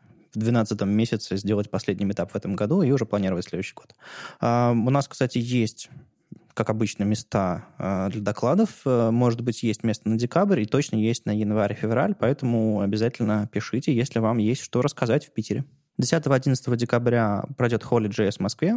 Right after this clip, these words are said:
двухдневная конференция, там Крокфорд, Леви Ру, э, и другие, много-много других людей. Там, по-моему, двадцать с чем-то докладчиков.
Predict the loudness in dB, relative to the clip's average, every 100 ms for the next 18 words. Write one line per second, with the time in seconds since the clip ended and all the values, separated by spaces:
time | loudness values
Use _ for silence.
0 | 0 -2 0 2 2 0 -2 -2 2 2
1 | 0 -2 -4 -6 -10 -20 -20 -20 _ 2
2 | 2 2 0 0 -4 -2 2 2 4 4
3 | 4 6 4 4 4 4 2 0 -2 0
4 | 0 2 0 0 0 2 2 2 2 2
5 | 2 2 2 2 0 -2 0 0 2 2
6 | 0 0 0 0 2 0 -2 -4 -4 -4
7 | -2 -4 0 0 0 -6 -18